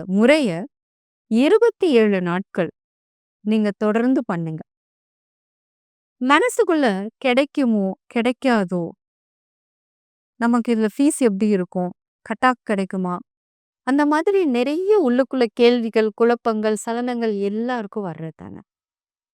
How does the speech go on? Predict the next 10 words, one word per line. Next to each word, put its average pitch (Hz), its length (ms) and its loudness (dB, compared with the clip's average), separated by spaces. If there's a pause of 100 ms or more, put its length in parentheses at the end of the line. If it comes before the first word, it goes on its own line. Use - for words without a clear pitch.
(100)
அதை 202 260 0 (180)
தாண்டி 233 640 4 (880)
இது 220 200 0 (100)
சங்கல்பமாக 277 1200 0 (480)
உருமாறும். 214 640 0 (1080)
எந்த 359 360 4
ஒரு 370 140 0
விஷயத்தையும் 240 520 -2
நல்லா 202 220 0
தெரிஞ்சுக்கோங்க. 175 680 -6